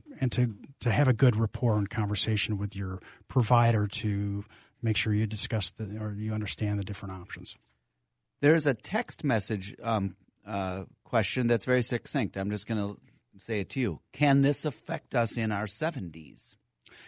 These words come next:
Speaker 1: Yes, it can. Absolutely. And so this is one of the myths. There's a lot of myths about endometriosis, which is, for example, well, you can't, you're too young to have endometriosis. Well, they found endometriosis in fetuses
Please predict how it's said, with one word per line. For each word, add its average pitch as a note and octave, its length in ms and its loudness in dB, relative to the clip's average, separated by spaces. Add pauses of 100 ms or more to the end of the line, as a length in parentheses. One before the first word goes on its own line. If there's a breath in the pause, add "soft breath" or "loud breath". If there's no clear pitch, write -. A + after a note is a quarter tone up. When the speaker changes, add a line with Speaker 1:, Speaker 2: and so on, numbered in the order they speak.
(380 soft breath)
Speaker 1:
Yes, C#3+ 500 8
it D#3 140 6
can. G#2 400 8
Absolutely. D3 600 6
And A#2 100 2
so - 120 8
this G3 220 10
is E3+ 100 6
one F3+ 80 10
of D3 60 10
the C3+ 80 12
myths. C3 320 8
There's C3+ 160 6
a D3+ 40 8
lot F3 200 4
of E3 40 8
myths C3+ 300 8
about A2+ 240 6
endometriosis, A2 800 4
which G2+ 180 -2
is, G#2 80 0
for - 160 -2
example, A2 400 2
well, G#2 120 0
you G#2 100 0
can't, B2 300 2 (240 loud breath)
you're A#2+ 160 2
too - 180 4
young B2 300 10
to G#2 60 4
have G2+ 120 2
endometriosis. G2 800 0
Well, A2+ 140 2
they B2 80 4
found C#3 240 4
endometriosis A2+ 720 2
in G2 80 -6
fetuses A2 600 4